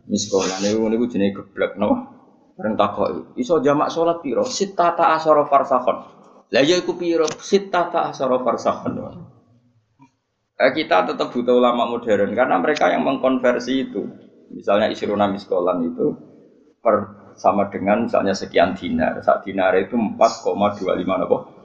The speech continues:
Gram. Kalau empat koma lima lima gram, ya kira-kira isruna miskolan sekitar delapan puluh sembilan pinten? Gram. Kalau delapan puluh sembilan gram atau delapan empat. Kowe seneng zakat larang ta murah?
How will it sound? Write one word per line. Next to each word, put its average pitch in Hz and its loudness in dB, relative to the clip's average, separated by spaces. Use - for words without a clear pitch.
Gram. - 0
Kalau 113 4
empat 113 2
koma 113 2
lima 110 0
lima 101 -2
gram, 113 0
ya 110 2
kira-kira 117 2
isruna 120 -2
miskolan 120 0
sekitar 117 -4
delapan 104 0
puluh 101 0
sembilan 98 0
pinten? 101 -2
Gram. 87 2
Kalau 123 4
delapan 123 2
puluh 120 -2
sembilan 107 0
gram 151 0
atau 107 0
delapan 95 0
empat. - -4
Kowe 156 6
seneng 170 0
zakat 143 0
larang 151 0
ta 143 -2
murah? 117 -4